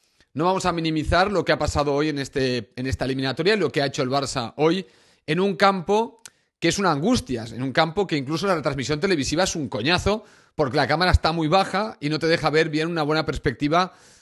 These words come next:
de lo que está pasando en el terreno de juego, como cuando los ves en, en campos donde la cámara está, pues, bastante más arriba y el ángulo es casi, casi de cuarenta y cinco grados con respecto al suelo en cuanto a la altura. Este estaba, no sé, a dieciocho grados en el mejor de los casos.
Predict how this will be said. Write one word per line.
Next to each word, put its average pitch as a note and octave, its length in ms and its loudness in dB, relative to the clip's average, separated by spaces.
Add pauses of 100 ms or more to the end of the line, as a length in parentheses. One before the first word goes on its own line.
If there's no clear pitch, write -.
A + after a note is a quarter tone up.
(100)
de D3 80 -2
lo C3+ 100 0
que A2+ 60 -6
está D3 160 0
pasando D#3 300 0
en E3+ 60 0
el C#3 60 -2
terreno C3+ 260 -2
de C#3+ 60 0
juego, D#3 260 0
como C#3+ 200 -2
cuando B2 240 -4
los A#2+ 140 -2
ves C3+ 180 -2
en, D3 200 -2
en B2+ 260 -4
campos D3+ 420 -2
donde D3 160 -4
la A#2 100 -4
cámara C#3+ 240 -4
está, D3 380 -2 (400)
pues, C3 280 -4
bastante C#3 440 0
más D3+ 180 -4
arriba D#3 280 0
y E3 60 0
el C3+ 80 -2
ángulo D3 360 0
es D#3 80 -2
casi, - 240 -6
casi D3 220 -4
de E3+ 80 0
cuarenta C#3 280 0
y C3 60 -4
cinco C#3+ 280 -2
grados D3 400 0 (440)
con D3+ 180 -2
respecto C#3+ 380 -2
al C3+ 80 0
suelo D#3 180 2
en E3+ 80 -2
cuanto C#3 240 0
a C3+ 40 2
la B2+ 40 -2
altura. B2+ 320 0
Este C3+ 140 -6
estaba, C3+ 720 0
no A2+ 100 -8
sé, C#3+ 220 0
a A2 80 -8
dieciocho C#3 400 -4
grados C#3 260 2
en A#2+ 60 -8
el A2 60 -8
mejor A2+ 200 -4
de A2+ 60 -4
los A2+ 80 -6
casos. A2 340 -4